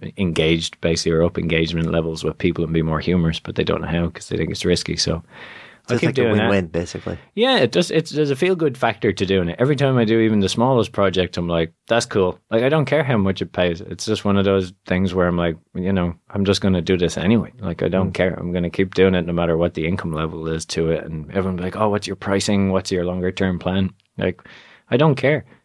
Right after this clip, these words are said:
Speaker 1: I just see a problem that, like, I want to help solve. And the same with the book. How much are you gonna make from the book? You could do a book tour. Don't care. But now that, you know,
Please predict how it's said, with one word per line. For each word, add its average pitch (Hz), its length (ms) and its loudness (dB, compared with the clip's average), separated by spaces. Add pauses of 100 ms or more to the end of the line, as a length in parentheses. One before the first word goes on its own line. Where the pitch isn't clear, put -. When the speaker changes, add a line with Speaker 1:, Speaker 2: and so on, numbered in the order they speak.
Speaker 1:
I 110 120 0
just 113 180 -2
see 107 120 4
a 101 60 4
problem 98 400 4
that, 90 160 2
like, 90 200 -2
I 90 100 0
want 92 320 0
to 90 300 0
help 85 320 0
solve. 80 360 -2
And - 140 -4
the 113 60 2
same 147 260 2
with 107 120 2
the 95 60 -2
book. 98 300 0
How 110 80 -2
much 123 240 2
are 117 40 2
you 113 40 2
gonna 113 140 4
make 113 240 2
from 113 160 -2
the 101 60 0
book? 107 320 2
You 104 100 -2
could 107 140 2
do 113 140 4
a 101 40 2
book 107 280 0
tour. 107 220 0 (580)
Don't 139 200 2
care. 117 320 0 (540)
But 107 120 4
now 139 240 2
that, 101 240 2
you 120 100 2
know, 92 200 0